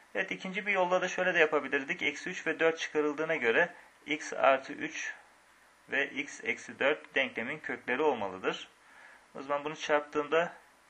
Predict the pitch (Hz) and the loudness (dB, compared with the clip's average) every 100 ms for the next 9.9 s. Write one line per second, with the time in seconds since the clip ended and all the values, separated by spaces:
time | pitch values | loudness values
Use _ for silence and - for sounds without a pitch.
0 | _ _ _ _ 151 151 - - 120 139 | _ _ _ _ -10 -10 -8 2 4 4
1 | 180 - - _ _ _ - 131 - - | 0 -8 -20 _ _ _ -6 -6 -6 -12
2 | 147 147 160 - - - _ _ _ - | -6 -4 -4 -12 -16 -20 _ _ _ -10
3 | 123 - - - 147 147 - - - - | -10 -8 -8 -4 -2 -4 -8 -10 -10 -10
4 | - 165 - - 160 - 110 113 175 - | -8 -8 -10 -12 -10 -8 -6 -6 -6 -10
5 | - - _ 165 160 160 - 156 165 170 | -20 -20 _ 4 4 2 -4 -4 -4 -6
6 | - - - - - 160 165 127 113 - | -20 -20 -18 -12 -6 0 2 4 2 2
7 | - - - _ _ - 120 120 113 120 | -10 -20 -20 _ _ -4 2 2 2 -4
8 | 123 170 135 - 107 120 175 113 - 113 | -4 -2 -2 0 0 2 2 2 -2 -4
9 | 127 180 - - - 127 143 123 | 0 0 0 -12 -8 2 2 2